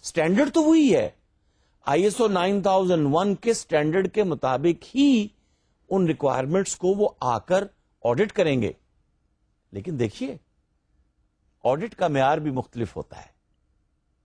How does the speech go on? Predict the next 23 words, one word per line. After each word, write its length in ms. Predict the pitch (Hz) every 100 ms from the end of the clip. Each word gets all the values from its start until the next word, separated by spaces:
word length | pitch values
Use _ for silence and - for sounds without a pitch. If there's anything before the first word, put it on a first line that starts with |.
| _ _ _ _ _ _ _ _ _ _ _ _ -
ایک 180 | 127 123
minimum، 480 | 165 262 294 330 339 _ _ _ _
ایک 160 | - -
maximum۔ 520 | 226 233 214 190 185 214 _ _ _ _ _ _ _ _ _ _ _ _ _ _ _ _ _ _ _ _ _ -
اب 100 | 92
لازمی 280 | 104 120 226
بات 280 | 202 139 156
ہے، 120 | 180 - - - _ _ _ _ -
وہ 280 | 104 233 - 202
audit 220 | 208 226 -
کرنے 260 | 190 202
والی 240 | 185 175 170 156
کمپنی، 360 | 135 135 147 156
وہ 140 | 247
رجسٹرار 540 | 214 180 - 131 135 - _ _ _ _ _ _ -
جس 100 | 143
کا 100 | 247
اپنا 240 | 202 254 320
ایکسپیرینس 640 | 262 - 190 185 170 151
تھوڑا 240 | - 139 120
ہے 60 | - _ -
پاکستان 440 | 139 - 208 214
میں، 100 | 101